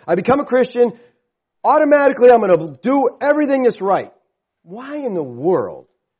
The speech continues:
did the Lord waste so many people's time writing the New Testament with all these instructions on how to live?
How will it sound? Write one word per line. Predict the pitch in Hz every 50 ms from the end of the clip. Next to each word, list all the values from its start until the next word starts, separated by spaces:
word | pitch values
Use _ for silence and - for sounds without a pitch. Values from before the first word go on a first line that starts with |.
| _ _ _ _ _ _ _ _ _ _ _ _ _ _ _ _ _ _
did | 151 151
the | 131 160
Lord | 165 190 202 185 143 131
waste | 127 160 185 175 - - - -
so | 220 233 240 247
many | 226 226 220 220 214 202 190
people's | - 185 190 - 160 147 -
time | _ - 175 175 160 143 135
writing | 151 165 170 165 160 156 143
the | 131
New | 131 147 165 156
Testament | - - 170 160 156 - 131 131 123
with | 110 104 - -
all | 147 170 190 190
these | 170 175 156 139
instructions | 135 120 - _ - 160 160 156 - 143 127 113
on | 123 117
how | 120 127 127
to | 113 110
live? | 110 107 92 -